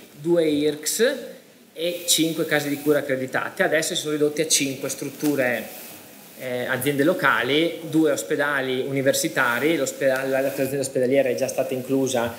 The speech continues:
nell'azienda territoriale, anche gli ospedali verranno, verranno, poi pot-, è probabile che rimanga dei risk manager per il territorio, nelle aziende grandi naturalmente,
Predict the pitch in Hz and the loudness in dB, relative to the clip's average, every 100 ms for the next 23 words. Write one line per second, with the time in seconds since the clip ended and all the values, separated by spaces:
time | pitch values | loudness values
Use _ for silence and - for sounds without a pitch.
0 | - 127 120 139 123 139 190 165 131 143 | -6 -4 0 0 0 -2 0 2 2 2
1 | 170 139 147 156 151 147 156 147 131 147 | 0 -2 -6 -2 -2 0 0 2 2 0
2 | 139 127 123 123 127 123 117 - - - | 0 0 0 -2 -2 -4 -8 -10 -14 -18
3 | - 131 135 139 139 - - - 208 170 | -12 -8 -4 -4 -6 -10 -6 0 0 0
4 | - - 165 - 156 180 160 170 175 165 | -6 -6 -4 -4 -2 0 0 0 0 0
5 | 156 156 151 156 160 165 147 147 156 - | 2 2 2 0 0 0 0 0 0 -2
6 | 143 135 143 156 131 139 139 131 123 131 | -4 -2 -2 0 0 0 0 -2 -2 -4
7 | 139 120 127 127 117 127 135 123 120 120 | -2 0 0 -2 -6 -6 -6 -4 -4 -4
8 | 127 | -6